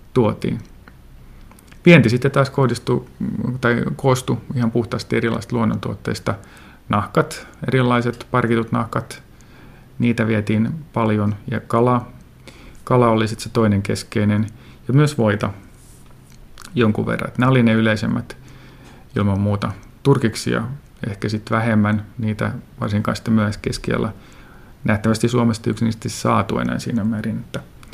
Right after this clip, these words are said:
että niille olisi ollut paljon kysyntää, mutta, mutta nämä erilaiset luonnontuotteet, niin ne oli ne keskeinen. Sen ehkä voisi sanoa, että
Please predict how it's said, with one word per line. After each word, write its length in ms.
että 180
niille 200
olisi 240
ollut 160
paljon 240
kysyntää, 540
mutta, 300
mutta 200
nämä 300
erilaiset 380
luonnontuotteet, 760
niin 120
ne 60
oli 140
ne 100
keskeinen. 500
Sen 260
ehkä 200
voisi 160
sanoa, 240
että 140